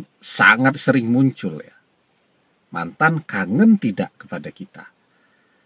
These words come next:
Jawabannya iya. Ya. Tetapi rasa kangen, rasa rindu yang mantan rasakan itu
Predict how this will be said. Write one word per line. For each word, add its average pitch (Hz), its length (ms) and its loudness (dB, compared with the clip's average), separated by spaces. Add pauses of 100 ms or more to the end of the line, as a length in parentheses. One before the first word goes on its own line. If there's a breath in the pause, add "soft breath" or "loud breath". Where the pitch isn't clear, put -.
(280)
Jawabannya 180 560 6
iya. 131 560 2 (880)
Ya. 120 320 -4 (480)
Tetapi 139 560 2
rasa 147 480 4
kangen, 113 640 0
rasa 120 480 2
rindu 180 480 4
yang 127 240 4
mantan 113 480 2
rasakan 104 640 0
itu 87 720 -10